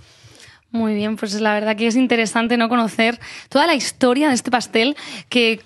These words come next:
todos comemos y todos hemos probado, pero muchos no sabían, ¿no?, que, que se, se especificó, que Carlos segundo especificó las medidas exactas que, que tenía que tener este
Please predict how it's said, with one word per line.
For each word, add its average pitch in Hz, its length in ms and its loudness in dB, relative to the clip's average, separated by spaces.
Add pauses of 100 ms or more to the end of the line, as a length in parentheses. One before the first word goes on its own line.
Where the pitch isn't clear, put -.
todos 254 240 2
comemos 254 360 4
y 262 60 2
todos 226 200 2
hemos 247 200 2
probado, 233 460 2
pero 226 240 4
muchos 220 320 0
no 247 100 4
sabían, 226 400 0
¿no?, 226 140 -2
que, 214 180 0
que 208 80 -4
se, 214 240 -4 (240)
se - 160 -6
especificó, 233 640 -2
que 254 100 -2
Carlos 240 260 -2
segundo 247 180 0
especificó 233 640 -4 (240)
las 220 220 -2
medidas 226 280 0
exactas 233 680 -2
que, 208 420 0
que 214 60 -6
tenía 214 240 -2
que 226 80 -6
tener 226 240 2
este 240 340 0